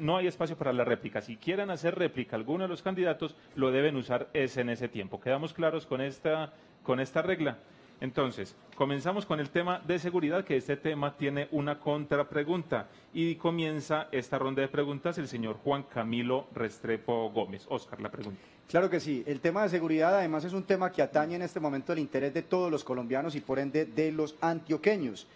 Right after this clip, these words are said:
Speaker 2: Señores candidatos, en este caso Juan Camilo, a raíz de los últimos acontecimientos con la ex guerrilla de las farc,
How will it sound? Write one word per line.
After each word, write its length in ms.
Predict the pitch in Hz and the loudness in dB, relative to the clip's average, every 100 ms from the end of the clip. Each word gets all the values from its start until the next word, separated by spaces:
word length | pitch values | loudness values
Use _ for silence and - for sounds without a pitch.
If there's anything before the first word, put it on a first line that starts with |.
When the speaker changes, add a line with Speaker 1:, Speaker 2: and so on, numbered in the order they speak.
| - - | -20 -12
Speaker 2:
Señores 400 | - 156 180 196 | -4 0 2 2
candidatos, 580 | 196 185 196 190 - 117 | 0 4 4 4 0 -6
en 80 | 131 | -4
este 200 | 131 165 | -4 0
caso 240 | 160 160 | 0 0
Juan 160 | 165 156 | -2 2
Camilo, 420 | 165 185 120 - | 2 2 -2 -2
a 140 | 147 147 | 0 2
raíz 440 | 147 147 202 202 | 4 4 2 2
de 120 | 214 | 2
los 160 | 196 156 | 2 0
últimos 340 | 170 208 190 | -4 -2 0
acontecimientos 1040 | 156 - 143 - 131 127 143 190 147 143 139 | 0 0 -2 0 -2 -2 0 0 0 -4 -4
con 180 | 135 131 | -4 0
la 160 | 120 - | 0 2
ex 260 | 185 170 | 0 0
guerrilla 380 | 156 165 170 160 | -2 0 0 0
de 120 | 160 156 | 2 0
las 160 | 151 | 0
farc, 300 | - 143 - | 4 2 2